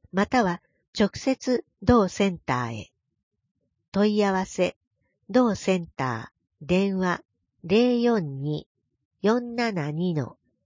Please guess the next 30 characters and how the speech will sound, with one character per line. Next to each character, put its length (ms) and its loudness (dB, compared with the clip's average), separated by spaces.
零 340 2
零 380 2
六 340 -2
一。 400 -8
電 320 2
子 260 -2
メ 260 2
ー 40 2
ル、 220 -6
フ 120 -12
ィ 60 0
フ 180 -2
テ 140 -8
ィ 40 0
ー、 60 -18
エ 140 2
フ 360 -4
ア 160 -2
イ 220 -4
エ 140 -2
フ 220 -10
テ 120 -4
ィ 240 -2
ー 60 0
ワ 200 0
イ、 120 -6
数 400 2
字 220 0
の 180 0
二、 300 -4